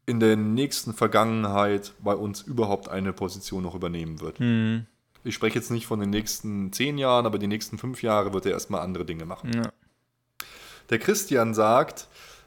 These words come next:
Speaker 1: „Ich find's konsequent. So hat er ab nächste Saison die Chance, einen Verein eigenverantwortlich zu übernehmen. Auf Dauer zweite Mannschaft macht keinen Sinn.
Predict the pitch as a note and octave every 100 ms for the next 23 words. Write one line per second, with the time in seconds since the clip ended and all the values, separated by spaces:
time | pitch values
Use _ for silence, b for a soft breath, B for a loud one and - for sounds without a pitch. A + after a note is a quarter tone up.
0 | _ - F#3+ - E3 E3 - B2 B2+ A#2+
1 | - A2 F#2+ - - G#2+ B2+ B2 A2 A2+
2 | C3 - A2 A2 A#2 A#2 - A#2 B2 A2+
3 | G#2+ G#2+ A2+ G#2 A2 A2 A2+ C3 A2 F#2
4 | F#2+ F#2+ F#2 - G#2 F#2+ G2 A2+ A2+ F2+
5 | - A2+ A#2 - G#2 A#2 A2+ G2+ G#2+ G2+
6 | - F2+ - - F2+ F2+ A2 D3 D#3